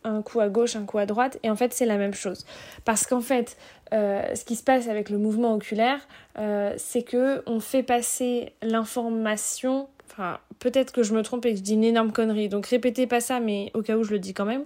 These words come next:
Si j'ai bien compris, on fait passer l'information qu'on est en train de traiter, euh,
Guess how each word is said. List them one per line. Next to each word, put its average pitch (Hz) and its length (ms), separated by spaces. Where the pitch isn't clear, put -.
Si 262 220
j'ai 277 100
bien 247 160
compris, 240 540
on 233 100
fait 262 160
passer 262 520
l'information 240 760
qu'on 226 220
est 202 60
en 202 100
train 233 220
de 214 160
traiter, 247 540
euh, 202 440